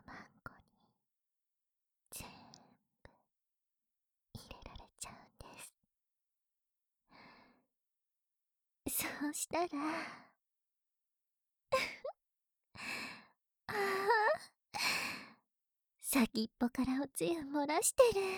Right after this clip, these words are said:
見てください、おじさま。愛花の指先に、粘っこい糸引いちゃってますよ。私、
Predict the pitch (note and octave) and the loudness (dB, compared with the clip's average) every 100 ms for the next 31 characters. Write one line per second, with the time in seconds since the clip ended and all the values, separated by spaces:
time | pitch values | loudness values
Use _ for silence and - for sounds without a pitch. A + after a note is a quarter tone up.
0 | F4+ - - _ _ _ - - - - | -6 -12 -20 _ _ _ -20 -20 -20 -20
1 | _ _ _ _ _ _ _ A#3+ A#3 C4 | _ _ _ _ _ _ _ 6 6 6
2 | G4 A#4 F4 - D#4 D4+ C#4+ C4+ D4 E4 | 6 8 6 6 0 0 0 2 4 4
3 | D#4+ F4+ F#4 - - - - - _ _ | 4 2 2 -6 -12 -14 -16 -20 _ _
4 | - C#4 D#4 - C4+ A#3+ A3+ A3 C4+ D#4 | 0 6 6 6 4 6 4 2 2 2
5 | D4 D#4 D#4 E4 F4+ F4+ E4 - - - | 0 -4 -4 -2 0 -2 -6 -12 -18 -18
6 | - - _ _ G#3 G3+ G#3+ A3+ - _ | -18 -20 _ _ 8 8 6 4 0 _
7 | G#3+ A#3 D4 D#4 C4+ B3 B3 - A#3 A3+ | 6 8 8 6 2 2 0 2 2 2
8 | - A3 G#3 - A#3 C4 D4 F4 - F#4 | 2 2 2 4 4 4 4 2 4 4
9 | C4+ D4 G4 A4 - - _ _ _ _ | 6 4 4 2 -6 -18 _ _ _ _
10 | _ _ _ _ _ _ _ _ _ _ | _ _ _ _ _ _ _ _ _ _
11 | - D#4 - C#4 - | -2 0 4 2 4